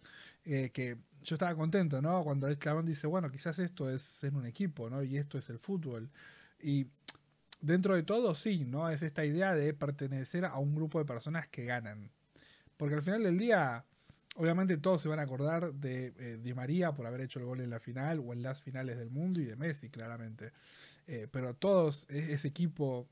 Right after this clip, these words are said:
esos once y esos, no sé, catorce, quince que jugaron y fueron rotando todos los partidos, em, de la selección argentina, van a ser recordados por lo que hicieron, porque aparte era un equipo de fútbol el que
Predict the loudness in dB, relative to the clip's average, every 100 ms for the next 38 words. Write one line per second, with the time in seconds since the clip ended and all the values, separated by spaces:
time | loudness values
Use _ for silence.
0 | _ -10 -6 -6 -2 -2 -2 -4 -6 -8
1 | -10 -12 -12 -12 -8 -8 -10 -8 -4 -2
2 | -2 -2 -2 0 2 0 -6 -10 -8 -4
3 | -2 -4 -8 -12 -12 -10 -8 -8 -8 -8
4 | -8 -10 -10 -2 0 0 -4 -12 -20 -20
5 | -20 -20 _ -8 -6 -6 -8 -12 -20 _
6 | _ _ _ _ _ -18 _ -6 -4 -4
7 | -8 -2 0 0 -2 0 2 2 0 -4
8 | _ _ _ _ _ _ _ _ -18 -4
9 | 0 0 0 -2 -2 -4 -4 -2 -4 -6
10 | -10 -16 -14 -4 0 0 0 -4 -6 -4
11 | -2 0 0 0 _ _ -20 -20 -20 -12
12 | 0 2 4 2 -2 -6 -8 -10 -10 -10
13 | -10 -12 -14 -16 -16 -14 -14 -14 -16 -18